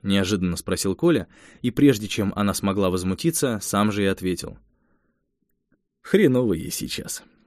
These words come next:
Она знает, что ты нас видела, но понятия не имеет, что ты предпримешь. Пожалуешься отцу?» сообщишь в райком комсомола?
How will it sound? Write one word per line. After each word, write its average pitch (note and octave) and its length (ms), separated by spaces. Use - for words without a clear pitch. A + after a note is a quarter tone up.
Она F3+ 260
знает, C#3 320
что - 180
ты G#2 100
нас G2 200
видела, G#2 460
но A2+ 220
понятия A2+ 560
не F#2+ 200
имеет, G#2+ 320
что - 200
ты G2 140
предпримешь. - 640
Пожалуешься D3 760
отцу?» D3+ 320
сообщишь A2 540
в A2 80
райком A2 400
комсомола? G#2 640